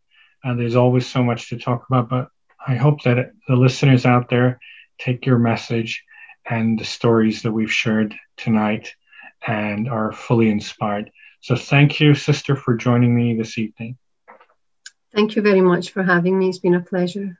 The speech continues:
Speaker 1: My pleasure as well. Jazakallah. Allah Hafiz.
Speaker 2: Assalamu alaikum.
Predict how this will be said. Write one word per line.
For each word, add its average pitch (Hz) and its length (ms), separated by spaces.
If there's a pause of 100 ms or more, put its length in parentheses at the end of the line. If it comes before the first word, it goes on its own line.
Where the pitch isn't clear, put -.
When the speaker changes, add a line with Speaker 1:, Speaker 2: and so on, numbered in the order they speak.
(920)
Speaker 1:
My 120 140
pleasure 117 360
as 110 140
well. 117 360 (160)
Jazakallah. 120 760 (800)
Allah 113 260
Hafiz. 110 340 (640)
Speaker 2:
Assalamu 170 600
alaikum. 208 240